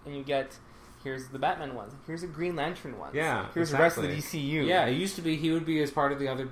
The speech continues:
Speaker 2: the,
Speaker 1: Yeah.
Speaker 2: you know, the other, uh, D C U characters. So,
Speaker 1: So
Speaker 2: I mean, that is enormously important.
Speaker 1: Yeah, he, he rose this from the ashes. Absolutely, it was, it was, it was a, a very interesting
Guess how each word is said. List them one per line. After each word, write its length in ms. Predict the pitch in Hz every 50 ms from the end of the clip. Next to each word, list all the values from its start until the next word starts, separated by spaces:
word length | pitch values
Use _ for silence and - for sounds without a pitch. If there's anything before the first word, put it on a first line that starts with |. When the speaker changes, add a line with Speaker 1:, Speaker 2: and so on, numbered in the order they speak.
| - -
Speaker 2:
the, 80 | - -
Speaker 1:
Yeah. 220 | 180 214 254 277
Speaker 2:
you 60 | 123 117
know, 80 | 113
the 160 | 110 117 117
other, 420 | 117 117 117 120 117 113 113 113 110
uh, 220 | 110 107 107 104 104
D 140 | 104 113
C 160 | 113 - - 113
U 140 | 117 123 120
characters. 480 | - 127 135 160 170 - - 90 92 -
So, 120 | - 113 110
Speaker 1:
So 200 | 113 135 131 131 135 131 - - -
Speaker 2:
I 40 | 135
mean, 260 | 135 131 135 135 123
that 260 | 131 127 131 123 - 135
is 120 | 131 123
enormously 640 | 127 127 127 123 127 127 127 131 127 117 - - 110
important. 560 | 104 101 101 - 76 - - - - - - - - - - - - - - - - - - - - - - - - - - - - - -
Speaker 1:
Yeah, 160 | 151 127 131
he, 160 | 127 139 160 - - 147
he 220 | 139 180 185 190
rose 340 | 175 165 160 165 160 156 147
this 400 | 151 151 143 139 - - - - - - - -
from 180 | - 135 131 135
the 60 | 127
ashes. 520 | 110 85 - - - 92 - - - - - - - -
Absolutely, 500 | - 117 - - - - - - 76 69 - - - - - - -
it 80 | 117
was, 240 | 117 120 123 123 - - 135 127 -
it 60 | -
was, 180 | 135 131 131 -
it 140 | 139 147 147
was 380 | 151 147 147 147 147 - - - - - - - - -
a, 120 | 147 143 139 143 - - - - - - - - - - - - - - - -
a 80 | 156 151
very 360 | 147 170 180 190 196 185 170
interesting 880 | 170 170 165 - 190 180 - - - 156 151 156 151 151 156 156 151